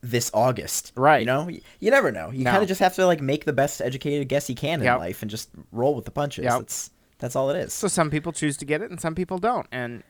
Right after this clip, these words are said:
Speaker 2: I, I'm not gonna blame those people that don't.
Speaker 1: The bi-, the big thing to me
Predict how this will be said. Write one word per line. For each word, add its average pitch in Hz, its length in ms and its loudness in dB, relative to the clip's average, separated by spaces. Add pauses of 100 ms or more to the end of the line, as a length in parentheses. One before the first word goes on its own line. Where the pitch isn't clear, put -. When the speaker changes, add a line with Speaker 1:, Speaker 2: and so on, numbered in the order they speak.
Speaker 2:
I, 110 240 -2 (500)
I'm 120 200 -2
not 120 220 -2
gonna 117 160 -4
blame 110 360 -6
those 113 180 -6
people 120 300 -8
that 127 160 -8
don't. 190 300 -8 (1000)
Speaker 1:
The - 80 -20
bi-, - 200 -2
the 139 120 -4
big 190 260 2
thing 170 320 -4
to 127 100 -6
me 107 420 -6